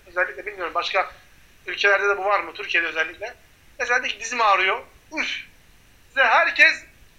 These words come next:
der ki ya şöyle bir şey yap, bu iyidir. Şu da iyi gelir ha. Değil mi? Çamur bağla, patates soy. Ha. Değil mi? Muz yağı sür.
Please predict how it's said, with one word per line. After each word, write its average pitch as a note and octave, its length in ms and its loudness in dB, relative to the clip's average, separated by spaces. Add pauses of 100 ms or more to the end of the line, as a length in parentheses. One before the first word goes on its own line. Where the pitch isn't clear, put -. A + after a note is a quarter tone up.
(300)
der B3+ 160 -4
ki A3+ 100 -4
ya A#3+ 140 2
şöyle B3 260 -2
bir A#3+ 60 -10
şey A3+ 100 0
yap, F#3 160 0
bu G#3 100 -14
iyidir. - 380 -6 (680)
Şu - 180 -8
da C#4+ 120 2
iyi D4 100 2
gelir B3+ 180 6
ha. A#3 280 6 (1040)
Değil C4 100 2
mi? G#3 140 4 (760)
Çamur C4 360 -2
bağla, A3+ 300 2
patates C4 400 4
soy. A#3+ 280 2 (1300)
Ha. G3+ 260 -6 (760)
Değil D4+ 120 -4
mi? G#3+ 180 2 (400)
Muz B3+ 180 -8
yağı B3+ 240 2
sür. A#3 240 -6